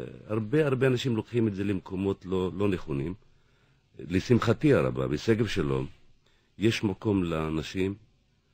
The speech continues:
אה, מאורגנות בארגונים,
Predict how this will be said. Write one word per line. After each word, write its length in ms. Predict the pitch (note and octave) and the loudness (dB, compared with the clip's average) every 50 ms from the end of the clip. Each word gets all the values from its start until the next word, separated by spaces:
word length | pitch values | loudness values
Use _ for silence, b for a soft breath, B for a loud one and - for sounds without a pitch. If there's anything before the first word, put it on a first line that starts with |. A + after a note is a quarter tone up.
| _ _ _ _ _ _ _ _ - | _ _ _ _ _ _ _ _ -14
אה, 200 | - A1+ A1 B1 C#2 | -12 -10 -8 -6 -2
מאורגנות 640 | D2+ E2 E2 F2 F2+ E2+ D#2 D#2 E2+ F#2 G2 G2 F2+ - E2+ | -2 0 2 2 2 2 2 2 4 4 4 2 0 0 0
בארגונים, 720 | D#2+ D2+ D#2+ E2+ D#2+ D2+ D#2+ E2 E2+ F2+ F#2+ F#2+ F#2 | 0 2 2 2 0 0 2 2 4 4 4 2 0